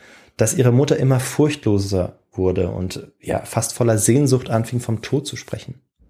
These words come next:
Am fünfzehnten Juli achtzehnhundertachtundneunzig verlässt Elisabeth Ischl, um nach München und von dort aus nach Bad Nauheim zur Kur zu fahren.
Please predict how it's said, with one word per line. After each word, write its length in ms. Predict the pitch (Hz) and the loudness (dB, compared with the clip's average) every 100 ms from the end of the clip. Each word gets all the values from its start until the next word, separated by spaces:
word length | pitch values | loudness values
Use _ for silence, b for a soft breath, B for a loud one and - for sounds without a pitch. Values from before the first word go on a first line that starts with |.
| _ _ _ | _ _ _
Am 140 | - 120 | 0 2
fünfzehnten 480 | 190 196 185 180 | 2 2 0 2
Juli 220 | 156 170 120 | 2 4 2
achtzehnhundertachtundneunzig 760 | - 117 123 - 120 120 - | 0 -4 -4 -2 -2 -2 -4
verlässt 400 | - 120 165 - | -2 0 0 0
Elisabeth 440 | 101 98 101 95 | 2 2 2 -2
Ischl, 280 | - 107 - | -8 -10 -6
um 100 | 110 | -2
nach 160 | 107 104 | -2 2
München 440 | 120 131 127 160 | 4 4 0 -4
und 140 | 175 120 | -2 -4
von 180 | - 113 | 0 2
dort 200 | 113 127 | 2 0
aus 180 | 120 | 0
nach 140 | 117 113 | 0 0
Bad 280 | - 110 110 | 0 -2 0
Nauheim 500 | 107 151 131 95 95 | 2 2 2 -2 -2
zur 160 | 123 | -6
Kur 220 | - 180 | -2 -2
zu 140 | 175 - | -2 -6
fahren. 260 | - - | -8 -10